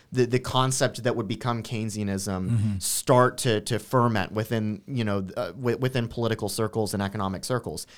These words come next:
Speaker 1: And you had all sorts of people that were like, "Somebody must do something. The market is failing. The economy is failing." And Harding just kinda sat there and, you know, crossed
Speaker 2: Well,
Speaker 1: his
Speaker 2: I,
Speaker 1: arms.
Speaker 2: so I would, I would disagree with that.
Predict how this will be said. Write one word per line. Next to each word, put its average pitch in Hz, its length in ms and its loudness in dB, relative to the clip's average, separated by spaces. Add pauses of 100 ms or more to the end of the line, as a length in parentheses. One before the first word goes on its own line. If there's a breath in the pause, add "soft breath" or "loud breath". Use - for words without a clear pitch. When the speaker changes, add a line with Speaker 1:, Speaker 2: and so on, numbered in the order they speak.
(240 soft breath)
Speaker 1:
And 139 100 0
you 151 80 2
had 139 80 8
all 202 180 8
sorts 254 220 2
of - 80 -4
people 165 240 0
that 117 60 2
were 110 100 0
like, 110 160 0
"Somebody 233 600 4
must 202 500 2
do 277 320 4
something. 208 640 4
The 165 120 4
market 220 480 6
is 196 120 4
failing. 233 520 4
The 180 80 2
economy 220 420 2
is 196 160 2
failing." 220 420 4 (360 loud breath)
And 214 120 4
Harding 233 260 8
just 196 180 2
kinda 202 160 4
sat 175 320 4
there 160 220 6
and, 131 220 4
you 135 60 4
know, 117 140 4
crossed 139 320 8
Speaker 2:
Well, 123 60 2
Speaker 1:
his 113 60 0
Speaker 2:
I, 196 120 10
Speaker 1:
arms. 95 280 2
Speaker 2:
so 202 80 10
I 202 120 10
would, 226 240 10
I 170 100 10
would 202 180 10
disagree 156 440 8
with 139 160 4
that. 107 200 -4